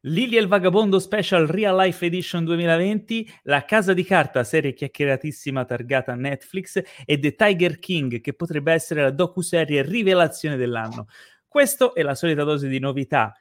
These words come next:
recensioni, approfondimenti e tanto, tantissimo nonsense su cinema e serie T V, serviti con amorevole passione e senza spoiler dalla redazione di cinefax punto it.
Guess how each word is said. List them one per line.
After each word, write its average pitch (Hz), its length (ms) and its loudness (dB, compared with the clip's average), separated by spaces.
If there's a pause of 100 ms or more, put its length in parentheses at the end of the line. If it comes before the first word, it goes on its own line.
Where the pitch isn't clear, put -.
(120)
recensioni, 127 880 -4
approfondimenti 160 1000 -4 (160)
e 180 120 -2
tanto, 143 360 -2
tantissimo 143 500 -4
nonsense 170 600 -4
su - 160 -10
cinema 120 420 -4
e 139 60 -4
serie 170 300 -2
T 156 120 -12
V, 113 100 -14 (320)
serviti 147 460 -4
con 147 140 -4
amorevole 147 380 0
passione 147 420 -4
e 143 40 -6
senza 156 280 -6
spoiler 208 400 0
dalla 123 220 -4
redazione 127 520 -8
di - 140 -20
cinefax 160 520 -6 (280)
punto 127 420 -4
it. 135 520 -4